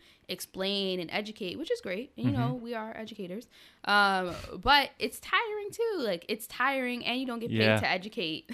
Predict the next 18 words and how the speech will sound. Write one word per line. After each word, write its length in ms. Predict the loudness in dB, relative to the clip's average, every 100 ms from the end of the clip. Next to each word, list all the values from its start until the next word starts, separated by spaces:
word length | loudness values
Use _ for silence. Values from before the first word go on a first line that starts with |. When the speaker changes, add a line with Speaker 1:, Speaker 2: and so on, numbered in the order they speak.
| 12
Speaker 1:
<laughs> 200 | 12 12
Like, 180 | 12 12
Speaker 2:
Yeah. 560 | 8 4 6 8 8 6
Speaker 1:
I 300 | 6 6 4
don't 280 | 2 0 0
make 200 | -4 -4
enough 240 | -4 -4
money 380 | -2 -2 -2 -4
to 180 | -4 -6
tell 300 | -6 -2 -2
everyone 480 | -2 -4 -4 -6 -6
every 180 | -8 -8
single 240 | -8 -8
day 240 | -4 -2 -2
what 160 | -4
a 60 | -4
microaggression 680 | -4 -4 -4 -4 -4 -8 -4
is 360 | -4 -4 -8